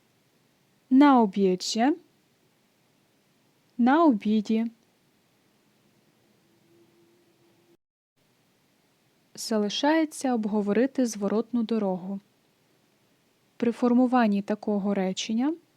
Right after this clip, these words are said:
слід пам'ятати про необхідність використання прийменника «з»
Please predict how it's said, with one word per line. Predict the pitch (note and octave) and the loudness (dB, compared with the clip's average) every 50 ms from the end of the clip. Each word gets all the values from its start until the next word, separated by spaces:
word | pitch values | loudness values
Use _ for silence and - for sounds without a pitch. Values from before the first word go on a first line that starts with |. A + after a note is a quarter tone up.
| _ _ _ | _ _ _
слід | - - - - A#3+ C#4 E4 - | -16 -10 -6 -2 -2 -2 -2 -4
пам'ятати | - - A#3+ G#3+ G#3+ G#3+ G#3 G3+ - A#3+ C4 - - B3+ | -4 -4 -2 -2 -2 -2 -4 -4 -4 -4 -4 -4 -6 -8
про | B3+ - - G#3+ | -8 -8 -8 -8
необхідність | G#3 G3+ G3+ G3+ G3 - - - B3+ C4 - B3 B3 A#3+ - - - | -6 -6 -6 -6 -8 -10 -6 -6 -6 -4 -2 -2 -4 -4 -6 -6 -6
використання | A3 G#3 - - G3 G3 G3 - - - A#3 A3+ A3 G3+ G3+ G3 | -6 -6 -6 -6 -6 -6 -6 -6 -8 -8 -6 -6 -4 -4 -6 -8
прийменника | F#3+ - G#3 G#3 G#3+ G#3 G#3 G3+ F#3+ F#3 F3+ F3+ F3 - - F#3 G3 - _ _ _ _ _ _ | -8 -6 -6 -4 -4 -2 -2 -4 -4 -6 -6 -8 -12 -14 -16 -18 -18 -20 _ _ _ _ _ _
«з» | - G#3 F#3+ F#3 G#3 B3 D#4 | -10 -10 -8 -6 -4 -4 -4